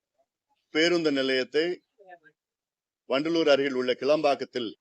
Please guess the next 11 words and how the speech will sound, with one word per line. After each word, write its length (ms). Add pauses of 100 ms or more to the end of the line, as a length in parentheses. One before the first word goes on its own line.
(200)
மாற்றிருக்கின்றார்கள். 840 (2250)
இங்கே 300 (320)
மாநகர் 560
பேருந்துகள் 460
மட்டும் 360 (920)
இயக்குவதாக 640
சொல்கிறார்கள். 600 (2000)
அந்த 280 (380)
பேருந்து 460 (180)
நிலையம் 420
வளாகத்தில் 580